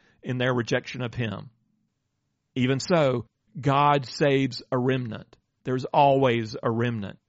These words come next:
He has made a way for sinful people to become his servants,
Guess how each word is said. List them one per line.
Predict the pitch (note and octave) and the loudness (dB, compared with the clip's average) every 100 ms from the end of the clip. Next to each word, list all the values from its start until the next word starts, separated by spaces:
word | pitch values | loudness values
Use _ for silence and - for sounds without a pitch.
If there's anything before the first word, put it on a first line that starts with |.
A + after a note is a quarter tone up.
| _ | _
He | - C3+ | -6 -2
has | C3+ A#2+ | 0 -2
made | B2+ C3+ C#3 | -2 0 2
a | B2 | 2
way | B2 C3+ C#3+ D3+ | 2 0 2 0
for | D3 B2+ | 0 -4
sinful | A#2 C#3+ C3 - A#2 | -4 -4 -4 -4 -6
people | - D#3 C#3+ C#3+ B2 | -4 -6 -4 -4 -6
to | C3+ | -8
become | B2 - C3 A#2+ | -10 -8 -8 -8
his | G#2+ | -10
servants, | - D3 D#3+ D#3+ D#3+ - - | -6 0 2 2 -2 -6 -16